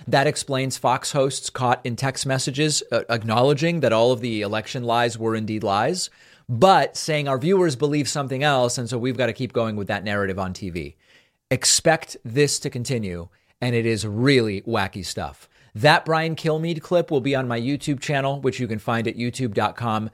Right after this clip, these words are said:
slash the David Pakman Show. And a Spanish version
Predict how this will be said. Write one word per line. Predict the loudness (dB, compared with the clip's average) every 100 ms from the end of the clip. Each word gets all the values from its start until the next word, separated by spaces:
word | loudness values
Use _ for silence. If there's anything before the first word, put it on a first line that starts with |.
| _ _ -4
slash | -2 2 2 2 0 -4
the | -2
David | 0 0 0
Pakman | 0 0 0 -2
Show. | 2 2 2 -4 -20 -20 -2
And | 0 4
a | 4
Spanish | 4 0 2 2 4 2 2
version | 4 8 8 6 0 -6